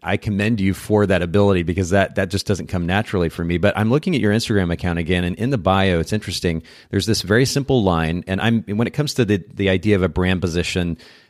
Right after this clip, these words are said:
this, this idea that represents what we do that is very easily communicated to a potential client or to the market or to the world for that matter, that this, the significance of simplicity and being very, very concise with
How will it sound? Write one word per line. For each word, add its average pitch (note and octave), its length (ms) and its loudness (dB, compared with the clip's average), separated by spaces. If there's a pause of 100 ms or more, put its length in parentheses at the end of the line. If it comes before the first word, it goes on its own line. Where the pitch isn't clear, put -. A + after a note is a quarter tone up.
(120)
this, F#2+ 240 -2
this - 320 -4
idea G#2 440 2
that F#2+ 120 2
represents F#2 560 0
what F#2+ 220 0
we F#2+ 100 0
do F#2 360 0
that F2 140 0
is E2 120 -4
very G2 400 2
easily F#2+ 580 0
communicated F#2 880 0
to F#2 240 0
a E2+ 60 2
potential F2 420 -2
client F#2 400 0
or D#2+ 80 0
to - 240 -2
the F2+ 80 0
market F2 340 0
or F2+ 60 0
to G2+ 140 -4
the F#2 80 2
world F2+ 260 0
for F#2+ 60 -4
that F2+ 180 0
matter, F#2+ 300 0 (460)
that G#2+ 200 2
this, G2+ 200 -2
the G2 280 0
significance B2+ 480 -2
of F#2+ 80 -2
simplicity F2+ 720 -2 (320)
and F#2 320 0
being G#2+ 280 2
very, G2 220 2
very G2+ 220 2
concise F2+ 800 -2 (100)
with F#2+ 460 0